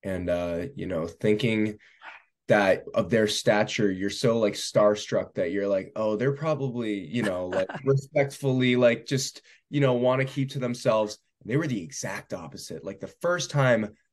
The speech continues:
Speaker 1: I met both of them, they both took the time to, like, sit down with me and just talk about, like, not only the role and, like, the project, but just, like, who I was.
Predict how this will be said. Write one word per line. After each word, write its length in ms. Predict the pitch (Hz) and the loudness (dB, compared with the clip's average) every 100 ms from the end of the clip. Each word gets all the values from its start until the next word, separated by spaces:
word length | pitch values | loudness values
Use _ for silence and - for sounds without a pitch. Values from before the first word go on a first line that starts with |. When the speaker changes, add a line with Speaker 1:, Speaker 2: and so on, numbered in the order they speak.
| _ | _
Speaker 1:
I 60 | 123 | 4
met 260 | 135 117 - | 4 4 0
both 280 | 117 110 | -2 -2
of 100 | 113 | -8
them, 200 | 101 85 | -8 -8
they 140 | 82 107 | -4 -2
both 300 | - 117 135 | 0 0 -2
took 180 | 151 139 | -6 -10
the 80 | |
time 300 | 135 110 98 | -6 -4 -4
to, 120 | 95 104 | -2 -2
like, 160 | 82 | -2
sit 340 | - - 196 - | -4 -4 -4 0
down 420 | 98 92 92 90 - _ - | 0 2 -2 -4 -12 _ -10
with 220 | 98 - | -8 -4
me 300 | 92 90 85 | -4 -4 -6
and 180 | 101 92 | -4 -4
just 300 | 90 82 - | -4 -6 -8
talk 360 | - 110 101 110 | -4 -2 -2 -2
about, 320 | 101 90 80 | 0 0 2
like, 300 | 95 92 - _ _ _ - | 0 0 -6 _ _ _ -4
not 260 | 110 185 - | 2 4 4
only 380 | 165 165 151 | 4 4 4
the 140 | 101 92 | 4 0
role 600 | 92 117 147 170 180 170 | 2 4 4 2 -4 -6
and, 220 | - 101 101 | -2 0 0
like, 200 | 95 - | 0 -2
the 100 | - | -8
project, 560 | - 113 143 170 170 - | -2 0 0 -2 -4 -6
but 100 | 110 | -6
just, 220 | 151 151 | -6 -6
like, 140 | 151 135 | -4 -4
who 240 | - 139 | 0 2
I 160 | 123 160 | 2 -2
was. 440 | - - - - | -4 -6 -8 -12